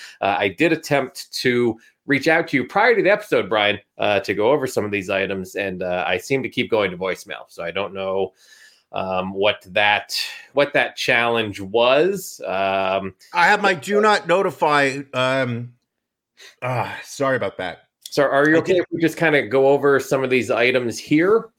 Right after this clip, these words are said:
Speaker 2: What items?
Speaker 1: Um, uh, just a few, uh, corrections from last week.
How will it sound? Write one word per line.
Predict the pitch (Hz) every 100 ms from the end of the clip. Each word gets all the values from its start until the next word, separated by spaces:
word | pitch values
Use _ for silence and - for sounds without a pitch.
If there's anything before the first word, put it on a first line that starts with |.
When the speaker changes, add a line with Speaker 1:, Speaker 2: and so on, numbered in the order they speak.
| _ _ - - _
Speaker 2:
What | - 226
items? | 196 98 - - - _ -
Speaker 1:
Um, | 131 139
uh, | 135
just | 139 196 196
a | 180
few, | - - - 190 214 208 196
uh, | 127 127 120
corrections | - 127 135 143 - 160 147 147
from | 147 127 110
last | 117 120 120 -
week. | 127 147 175 175